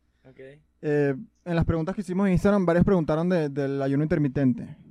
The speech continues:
Speaker 2: Saludo a Move Up, Tomás Colmenares,
Speaker 1: Ajá.
Speaker 2: que nos preguntó que si el fasting es bueno, es malo. ¿Qué opinas tú al respecto?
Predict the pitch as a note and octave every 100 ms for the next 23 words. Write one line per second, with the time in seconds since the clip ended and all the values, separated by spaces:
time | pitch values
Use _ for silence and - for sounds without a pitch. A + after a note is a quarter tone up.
0 | - _ - D3 D#3+ E3 E3 F3 F3+ F3
1 | F#3+ G3+ - _ _ _ - D3 C#3+ F3+
2 | F3 E3+ E3 E3+ - - B2+ - F#3+ F3+
3 | - D#3 D#3 D#3+ D3+ D3+ D3+ F3 D#3+ D3+
4 | C#3 B2+ C#3+ _ D3+ - D3 - D#3+ D#3
5 | E3+ F3+ E3 D#3 E3+ E3+ F3+ F#3 _ _
6 | _ - D3 E3 D#3+ - E3 D#3 C#3 -